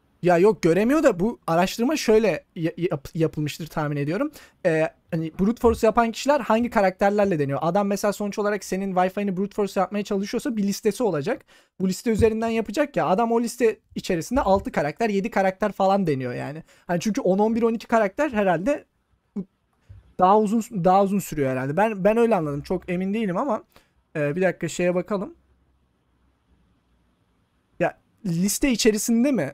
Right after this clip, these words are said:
zannedersem bu, e, bu araştırma S S H şifreleri için yapılmış. E, liste içerisinde zannedersem altı karakterden uzun şeyler olmuyor demek ki. Ben mi yanlış anladım? Ben de yanlış anlamış olabilirim.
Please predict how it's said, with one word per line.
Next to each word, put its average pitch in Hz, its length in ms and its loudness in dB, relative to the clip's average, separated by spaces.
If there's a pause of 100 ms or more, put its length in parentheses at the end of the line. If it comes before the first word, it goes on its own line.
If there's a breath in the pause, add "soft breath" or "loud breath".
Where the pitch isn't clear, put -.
zannedersem 185 720 0
bu, 185 220 -6
e, 190 140 -2
bu 214 280 -4 (120)
araştırma 196 440 2 (100)
S 196 100 -4
S 214 140 0
H 220 80 2
şifreleri 196 440 0
için 202 200 -6
yapılmış. 160 460 -6 (420 soft breath)
E, 143 240 0 (100)
liste 180 280 0
içerisinde 208 480 2
zannedersem 185 640 0
altı 170 300 0
karakterden 208 560 0
uzun 196 180 -2
şeyler 214 300 0
olmuyor 208 360 0
demek 123 300 -10
ki. 170 120 -6
Ben 190 240 -4 (1400)
mi 180 100 0
yanlış 151 340 -2
anladım? 139 260 -4
Ben 156 180 -4
de 160 40 0
yanlış 139 260 -4
anlamış 135 320 -8
olabilirim. 135 400 -8